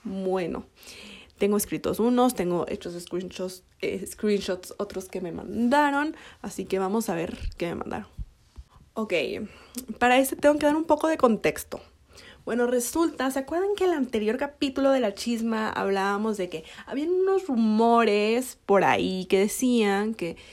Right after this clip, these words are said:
Taylor Swift y Travis Kelce estaban saliendo y de hecho eran pareja? Bueno, resulta y resalta, como dice la Wenchis, que ya confirmaron su relación y amamos esta relación. Y encontramos que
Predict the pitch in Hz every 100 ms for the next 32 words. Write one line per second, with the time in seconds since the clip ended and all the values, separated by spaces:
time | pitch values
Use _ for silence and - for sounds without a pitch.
0 | - - - - 175 165 190 - 226 233
1 | - - - 185 185 180 165 170 170 -
2 | - 254 269 277 - - - - 202 -
3 | 180 - 208 196 208 240 247 247 247 -
4 | 180 170 185 175 180 - - - - -
5 | _ _ _ - - 220 208 - 262 269
6 | 294 320 370 320 - 285 277 269 240 226
7 | 233 247 220 202 202 220 220 214 - -
8 | - _ _ _ - 220 214 208 190 196
9 | 196 190 196 208 190 180 185 208 208 233
10 | - 202 190 202 208 202 202 208 214 -
11 | 220 247 - - - 254 226 - - 285
12 | 330 370 370 294 269 226 202 240 - -
13 | _ _ - 175 160 208